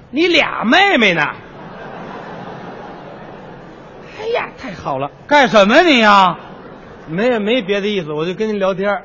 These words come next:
Speaker 1: <laughs> 聊天儿，跟您。
Speaker 2: 我说聊天儿好好聊啊。
Speaker 1: 啊，好好聊。那个，您那妹妹今年有？
Speaker 2: 大妹妹今年二十六啊，都工作了。
Speaker 1: 嗯，合适。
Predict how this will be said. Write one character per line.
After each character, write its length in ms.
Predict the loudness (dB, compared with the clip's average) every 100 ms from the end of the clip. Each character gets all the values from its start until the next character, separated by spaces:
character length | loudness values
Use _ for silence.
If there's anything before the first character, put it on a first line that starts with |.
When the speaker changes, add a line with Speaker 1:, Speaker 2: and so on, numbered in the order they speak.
| -8 -8 -6 -6 -8 -14 -20
Speaker 1:
<laughs> 640 | -18 -18 -18 -20 -20 -18 -6
聊 160 | -6
天 160 | -2 -4
儿， 120 | -4 -8
跟 120 | -10
您。 140 | -8 -10 -14 -20 -20 -20 -20 -20 -10
Speaker 2:
我 120 | -2
说 80 | 0
聊 160 | 2 4
天 120 | 4
儿 40 |
好 140 | 4 4
好 100 | 6
聊 160 | 6
啊。 200 | 4 2 -4
Speaker 1:
啊， 120 | -6 -6
好 160 | -4
好 80 | -2
聊。 160 | -2 -4 -10 -8
那 180 | -4 0
个， 80 | 0
您 200 | 2 4
那 160 | 4
妹 220 | 4 2
妹 100 | 2
今 200 | -2 -2
年 200 | 0 0
有？ 340 | 2 2 2 0 -12 -20 _ _
Speaker 2:
大 160 | -2 0
妹 160 | 0 -2
妹 80 |
今 160 | -2 -2
年 120 | 0
二 220 | 0 -2
十 100 | -2
六 200 | 0 0
啊， 160 | 0 -2 -10 -12
都 120 | -8 -6
工 200 | -4 -2
作 180 | -2
了。 140 | -2 -6 -16 _ _ _ _ _ _ -10
Speaker 1:
嗯， 760 | -6 -4 -4 -6 -8 -10 -14 -20 -20 -20 -20 -20 -20 -20 -20 -20 -20
合 320 | -10 -2 -2
适。 320 | 0 -6 -8